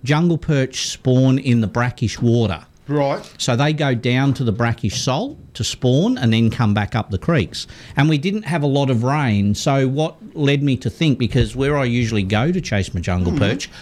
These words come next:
Speaker 1: I usually get one or two or three or four.
Speaker 2: Yeah.
Speaker 1: Um, and there was nothing. I didn't even see them swimming around. So I came to the conclusion that it hadn't rained enough, so either the jungle perch had,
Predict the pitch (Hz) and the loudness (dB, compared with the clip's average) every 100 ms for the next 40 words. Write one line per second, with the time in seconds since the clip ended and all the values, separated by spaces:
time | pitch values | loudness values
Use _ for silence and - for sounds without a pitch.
0 | - - 165 165 127 120 117 180 - 113 | -6 0 2 0 0 -2 -2 -4 -4 -2
1 | 104 92 - 104 95 101 82 - 85 101 | 0 -2 -4 0 2 2 0 -4 -2 0
2 | 120 85 - 82 127 202 - 139 135 165 | 0 -2 -4 -2 -2 -4 -6 -2 0 -2
3 | 120 139 127 131 123 117 123 113 107 90 | -4 -2 -2 0 -2 -2 -2 -4 -6 -2
4 | 110 139 147 131 120 - 135 135 127 110 | 2 2 2 2 0 -2 0 2 2 2
5 | - 117 107 98 101 156 92 - - - | 0 0 2 2 0 0 -4 -8 -18 -20
6 | - - 143 143 - 160 165 151 131 127 | -10 -2 0 0 0 0 2 0 0 0
7 | 110 127 123 117 117 113 110 - - - | 0 2 2 2 2 2 0 -4 -20 -20
8 | - _ _ - - - - - - - | -20 _ _ -20 -20 -20 -20 -12 -8 -4
9 | - 120 - 151 156 131 123 135 160 151 | 0 0 0 -2 -2 -4 -2 0 0 0
10 | 135 233 - - - - 143 135 147 139 | 0 -2 -8 -18 -20 -6 -2 -2 0 0
11 | 160 151 139 123 113 - 147 165 151 147 | 0 0 0 0 -2 0 0 2 0 0
12 | 139 127 - 120 117 | 0 0 0 2 2